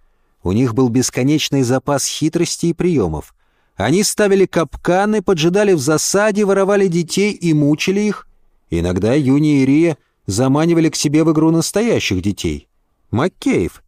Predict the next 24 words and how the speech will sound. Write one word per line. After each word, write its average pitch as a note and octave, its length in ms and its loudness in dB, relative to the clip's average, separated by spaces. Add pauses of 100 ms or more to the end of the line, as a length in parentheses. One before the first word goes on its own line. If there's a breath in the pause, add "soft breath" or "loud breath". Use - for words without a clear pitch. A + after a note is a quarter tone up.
(140)
из C3+ 220 0
семьи, E3+ 420 0
которая F#3 340 0
недолго F3+ 460 2
жила E3 300 2
в E3+ 40 0
одном E3 320 0
из C#3 120 0
домов D#3 380 0
у F#2+ 40 -2
реки. E2+ 400 -4 (640)
Роль G2+ 340 0
Маккеев B2 560 0
заключалась A#2 720 -2
в - 120 -16
том, F3 300 -2 (220)
что - 220 -2
их D3 160 2
связывали F#3 720 0
и F#3 180 -2
хлестали D#3+ 600 0
камышами. D#2 680 -2 (680)
Но D#2+ 140 -2
Маккеи A2 640 0